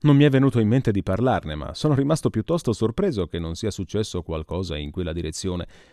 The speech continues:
perché molto spesso e regolarmente succede nel mondo di questi tempi. Ne sentiamo parlare in continuazione. Tuttavia,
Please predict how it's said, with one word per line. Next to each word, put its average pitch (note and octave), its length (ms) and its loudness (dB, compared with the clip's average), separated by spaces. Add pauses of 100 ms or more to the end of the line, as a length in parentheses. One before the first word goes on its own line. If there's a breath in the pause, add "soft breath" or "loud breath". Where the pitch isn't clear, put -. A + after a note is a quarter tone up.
perché - 260 4
molto C#3+ 260 2
spesso C3+ 440 2 (160 soft breath)
e G#2 120 -6
regolarmente F2 640 -4
succede F2 520 -8
nel D2 120 -6
mondo D#2 380 -8 (100)
di G2 140 -4
questi F2+ 260 -6
tempi. E2 340 -6 (1120)
Ne E3+ 140 4
sentiamo G3 380 4
parlare D3+ 340 2
in A#2 60 2
continuazione. A2+ 840 -2 (560)
Tuttavia, F#3 640 0